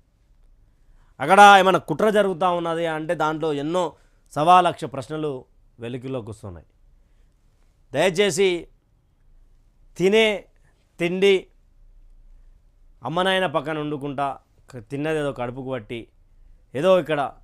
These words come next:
నలభై వేలకు, ముప్పై వేలకు, ఇరవై వేలకు జీవనోపాధం స్టార్ట్ చేసుకొని ఇక్కడనే చదువుకొని ఇన్నే జాబులు చేసుకోరు. కానీ అగ్రరాజ్యంలోకి పోయి అనవసరంగా ఇక్కడ పదమూడు మంది,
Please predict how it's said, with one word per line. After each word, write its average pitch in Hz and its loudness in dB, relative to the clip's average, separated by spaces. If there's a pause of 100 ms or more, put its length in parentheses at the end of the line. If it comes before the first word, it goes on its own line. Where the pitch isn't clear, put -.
నలభై 143 -8
వేలకు, 131 -8
ముప్పై 123 -10
వేలకు, 120 -10
ఇరవై 117 -10
వేలకు 113 -10
జీవనోపాధం 127 -6
స్టార్ట్ 110 -12
చేసుకొని 107 -12
ఇక్కడనే 120 -12
చదువుకొని 104 -12
ఇన్నే 110 -12
జాబులు 95 -14
చేసుకోరు. 90 -20
కానీ 120 -14 (400)
అగ్రరాజ్యంలోకి 147 -2
పోయి 131 -8 (680)
అనవసరంగా 143 -4 (180)
ఇక్కడ 127 -10 (360)
పదమూడు 170 -4
మంది, 147 -6